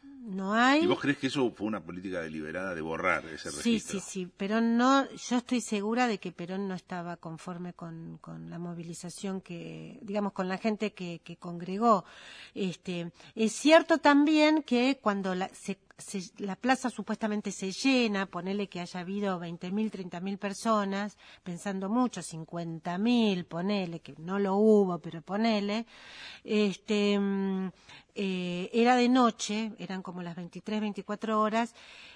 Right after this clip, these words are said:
Speaker 1: y no, no estaba Paul todavía a cargo de la comunicación, que después a Paul, con esta visión así histriónica que,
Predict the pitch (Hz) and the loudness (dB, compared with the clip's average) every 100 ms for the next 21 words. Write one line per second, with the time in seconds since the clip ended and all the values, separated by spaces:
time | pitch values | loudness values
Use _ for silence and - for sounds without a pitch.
0 | _ - 208 220 233 240 247 202 196 196 | _ -2 0 2 4 6 4 0 -10 -8
1 | 202 220 - 240 240 233 - 226 208 202 | -2 0 6 10 10 8 8 8 6 -2
2 | 185 185 202 208 - 214 214 214 202 208 | -4 -2 -2 -2 0 0 0 0 -2 -4
3 | 208 208 202 220 - 214 214 220 190 - | -4 -4 -4 -6 -4 -4 -4 -4 -6 -10
4 | 175 208 190 180 185 196 - - - 170 | -8 -8 -6 -6 -8 -10 -16 -20 -20 -16
5 | 170 - 175 170 185 185 165 175 - 185 | -14 -10 -10 -10 -10 -10 -10 -12 -12 -6
6 | 202 202 190 175 - 160 156 | -4 -4 -6 -10 -10 -12 -12